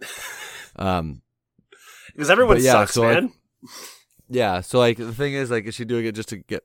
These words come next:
Speaker 2: more powerful and suck, eat the souls? 'Cause that's kinda what she does, right? Like, she devours the souls of the evil.
Speaker 1: And it seems like it gives her power. That's just, like, what
Speaker 2: It seems like
Speaker 1: that's what
Speaker 2: it,
Speaker 1: they
Speaker 2: yeah.
Speaker 1: depicted on screen. I don't know if that's what's actually happening,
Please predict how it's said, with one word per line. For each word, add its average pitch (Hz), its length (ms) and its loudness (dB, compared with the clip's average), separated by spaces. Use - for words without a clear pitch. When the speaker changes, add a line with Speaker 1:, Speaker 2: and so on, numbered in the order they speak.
Speaker 2:
more 104 160 -6
powerful 165 480 2
and 104 160 -4
suck, 104 200 -4
eat 123 160 -8
the 110 100 -8
souls? 147 400 0
'Cause 107 140 -12
that's 107 140 -4
kinda 107 220 -2
what 98 160 -2
she 101 100 -10
does, 107 280 0
right? 92 160 -2
Like, 92 120 -6
she 90 240 -8
devours 90 600 -4
the 87 80 -10
souls 90 460 -6
of 82 200 -12
the - 140 -12
evil. 80 280 -6
Speaker 1:
And 139 80 -2
it 160 80 -6
seems 202 300 -2
like 190 100 4
it 151 80 -4
gives 135 200 -2
her 131 120 -2
power. 104 500 4
That's 120 220 -4
just, 139 180 -6
like, 120 220 0
what 127 380 0
Speaker 2:
It 87 100 -14
seems 120 340 -4
like 147 60 -4
Speaker 1:
that's 143 160 2
what 160 80 2
Speaker 2:
it, - 20 -2
Speaker 1:
they 147 220 0
Speaker 2:
yeah. - 60 -4
Speaker 1:
depicted 156 340 -2
on 131 140 4
screen. 107 580 -6
I 123 100 2
don't 160 140 2
know 151 80 2
if 139 80 -2
that's 135 160 2
what's 127 140 -4
actually 123 340 -2
happening, 104 520 -2